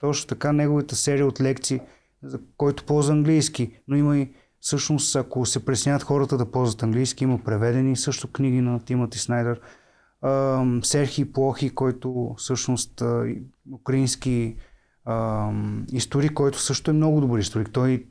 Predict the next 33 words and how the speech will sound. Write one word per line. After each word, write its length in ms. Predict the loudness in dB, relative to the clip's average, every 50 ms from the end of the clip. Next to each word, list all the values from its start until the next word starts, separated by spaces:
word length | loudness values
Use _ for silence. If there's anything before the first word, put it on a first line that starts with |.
| -20 _ _ _
той 140 | -2 0 2
не 120 | 2 2
е 40 | 2
просто, 600 | 0 0 0 0 -2 -2 -2 0 0 2 2 2
а, 240 | 2 2 2 0 0
всички 340 | -2 -4 -6 -6 -4 -2 0
мразим 360 | 0 0 0 0 0 0 0
Русия. 320 | -2 -2 -4 -4 -4 -4
Той, 260 | -4 -2 0 0 0 0
той 240 | -2 -2 0 0 0
е 80 | 2
професионален 600 | 0 -2 -2 -2 -2 0 0 0 2 2 2 0
историк 440 | 0 -2 -2 -2 -2 -2 -2 -2 -6 -10 -20 _ _ _ -16
и 80 | -10
книгите 400 | -4 -2 0 0 0 0 0 0
му 100 | 0 0
са 100 | -2 -4
преведени 540 | -4 -4 -2 0 0 0 0 2 2 2 2
на 120 | 2 2 0
български. 600 | 0 0 2 2 0 0 -2 -4 -4 -4 -4 -4 -8 -16 _ _ _ _ _ _ _ _ _ _ _ _
Ам, 500 | -4 -2 0 0 2 2 2 0 0 -2 -6 -10 _
всичко 360 | -8 -6 -4 -4 -4 -4 -4 -2
свързано 580 | -2 0 0 2 2 2 2 2 2 0 0
с, 420 | -2 -4 -4 -2 -2 -2 -2 -2 0
ам, 480 | 0 2 2 2 0 0 0 -2 -4 -6 -10 -18 _ _ _ _ _ _ _ _ _ _ _ _ -14 -8 -4
демокрацията, 680 | -2 2 2 2 2 2 0 0 0 0 -2 -4 -6
политически 560 | -6 -2 -2 -2 -2 -2 -4 -4 -4 -6 -6
процес 560 | -8 -8 -10 -10 -6 -2 0 0 0 0 0 -2
е 80 | 0
добре 260 | 0 0 0 2 2
дошъл 280 | 2 2 0 0 0 -2
за 140 | -2 -2 -4
четене. 380 | -6 -8 -10 -10 -10 -10 -12